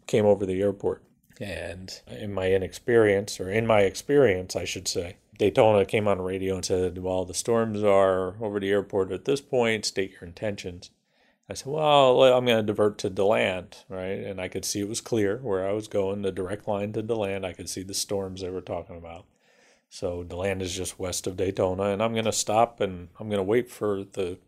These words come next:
sky to clear up, and I'm gonna, you know, get a Coke or whatever it is. And once it's all clear, I'm gonna come back to Daytona. So that was a good decision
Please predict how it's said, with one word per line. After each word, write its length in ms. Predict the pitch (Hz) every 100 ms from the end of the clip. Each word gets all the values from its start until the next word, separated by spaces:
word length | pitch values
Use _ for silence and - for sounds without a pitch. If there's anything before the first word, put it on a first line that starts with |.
| -
sky 360 | - - 113
to 80 | 120
clear 340 | 101 120 113 101
up, 260 | 135 -
and 220 | 117 92
I'm 140 | 95 117
gonna, 260 | 101 92 107
you 140 | 123 104
know, 240 | 95 95 -
get 120 | 104
a 60 | 92
Coke 360 | - 107 131
or 100 | 98
whatever 340 | 95 101 107 98
it 80 |
is. 300 | 98 131 151 - _ _ _ _ _
And 600 | 104 95 92 90 87 87
once 240 | - 92 101
it's 160 | 98
all 140 | 104 101
clear, 320 | - 113 113
I'm 100 | 101
gonna 140 | 101
come 180 | 92 95
back 220 | 95 87
to 80 | -
Daytona. 540 | 90 87 - 107 87 92
So 200 | - 104
that 160 | 101 117
was 100 | 110
a 60 |
good 300 | 92 95 107
decision 420 | 92 - 101 87